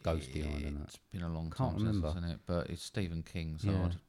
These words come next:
Speaker 2: wouldn't be
Speaker 1: I, I don't. I
Speaker 2: surprised.
Speaker 1: just don't remember it. Anyway, this one does.
Speaker 2: Mm.
Speaker 1: Uh, I didn't think it was as good.
Speaker 2: Mm.
Speaker 1: Uh, obviously,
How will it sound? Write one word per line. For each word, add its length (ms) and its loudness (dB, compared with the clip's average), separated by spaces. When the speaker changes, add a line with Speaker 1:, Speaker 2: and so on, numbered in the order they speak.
Speaker 2:
wouldn't 160 -6
be 40 0
Speaker 1:
I, 80 2
I 200 2
don't. 220 2
I 200 0
Speaker 2:
surprised. 220 0
Speaker 1:
just 180 -4
don't 180 4
remember 360 0
it. 80 0
Anyway, 300 6
this 200 -2
one 140 -2
does. 360 -4
Speaker 2:
Mm. 560 -2
Speaker 1:
Uh, 340 2
I 80 6
didn't 200 2
think 220 -2
it 100 -4
was 160 -6
as 100 -2
good. 280 0
Speaker 2:
Mm. 180 2
Speaker 1:
Uh, 40 2
obviously, 440 -4